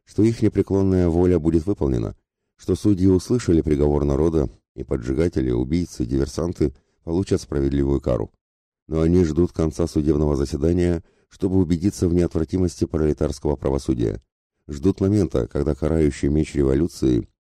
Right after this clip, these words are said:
опустится на безвольно склоненные головы негодяев.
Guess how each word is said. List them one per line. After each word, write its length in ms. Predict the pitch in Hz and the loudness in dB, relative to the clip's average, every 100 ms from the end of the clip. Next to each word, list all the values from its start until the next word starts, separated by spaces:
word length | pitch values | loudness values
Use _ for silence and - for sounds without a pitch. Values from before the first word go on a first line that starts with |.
| _ | _
опустится 640 | 71 - 104 - - 98 82 | -14 -6 -6 -2 -4 0 0
на 120 | 78 | 0
безвольно 520 | 71 71 85 90 85 | 0 0 0 2 -2
склоненные 600 | - 71 69 73 69 69 | -2 -2 0 0 0 0
головы 340 | 65 65 60 | 0 0 0
негодяев. 540 | 64 62 60 58 53 | -2 -2 -2 -2 -4